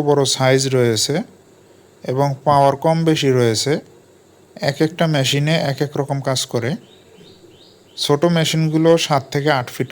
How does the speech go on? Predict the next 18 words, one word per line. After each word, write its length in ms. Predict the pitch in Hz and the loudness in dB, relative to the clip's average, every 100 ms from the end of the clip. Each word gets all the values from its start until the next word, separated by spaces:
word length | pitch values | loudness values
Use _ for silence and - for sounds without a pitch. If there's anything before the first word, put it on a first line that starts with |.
| - | -4
কাজ 120 | 131 - | -6 -4
করতে 240 | 135 - 123 | -6 -6 -6
সক্ষম 440 | 120 110 - 139 226 - - _ - - - _ _ | -6 -8 -6 -6 -8 -12 -20 _ -20 -20 -20 _ _
এবং 260 | - 123 131 131 139 | -4 -2 0 0 2
মাঝারি 400 | 143 151 151 156 | 2 4 2 2
সাইজের 320 | 156 151 151 143 | 2 2 0 0
যে 80 | 143 | -2
মেশিনগুলো 540 | 139 123 135 135 135 127 117 | -2 -2 -2 -2 0 2 2
রয়েছে, 320 | 110 - 151 - - - _ _ - - _ _ | 0 0 -4 -4 -14 -20 _ _ -20 -20 _ _
ওগুলো 340 | - 135 147 156 | -4 0 4 4
বিশ 220 | 143 135 123 - | 2 0 0 -2
থেকে 180 | 147 147 | -2 0
পঁচিশ 380 | 156 156 160 151 | 2 0 0 -2
ফিট 180 | - 147 139 - | -2 -2 -2 0
স্কয়ারে 320 | - 123 117 123 | 0 0 0 -2
কাজ 120 | 120 | -4
করতে 280 | - 113 117 | -6 -8 -8
সক্ষম 420 | 110 107 - 147 | -8 -8 -8 -8